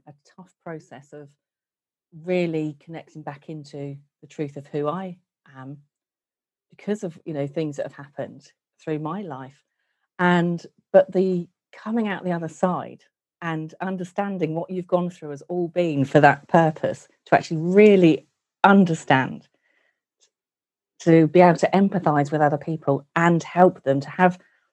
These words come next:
those capabilities in myself, you know, unlocked so that I can help people. Um, you know, I've,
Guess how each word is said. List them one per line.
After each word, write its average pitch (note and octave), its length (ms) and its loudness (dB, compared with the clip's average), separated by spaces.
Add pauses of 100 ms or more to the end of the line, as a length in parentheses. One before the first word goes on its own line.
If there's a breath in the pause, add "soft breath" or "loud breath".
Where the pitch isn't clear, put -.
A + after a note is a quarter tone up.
(240)
those E3 200 6
capabilities E3+ 1160 2 (560)
in E3 120 4
myself, D3+ 420 4
you E3+ 40 -4
know, D3 140 0
unlocked D#3+ 520 -2
so - 140 -4
that - 160 -2
I F3 160 -8
can F3 160 -20
help G3+ 320 -10 (280)
people. D3 460 -2 (460)
Um, D3+ 440 0
you F3 80 -4
know, E3 160 0
I've, E3+ 220 -2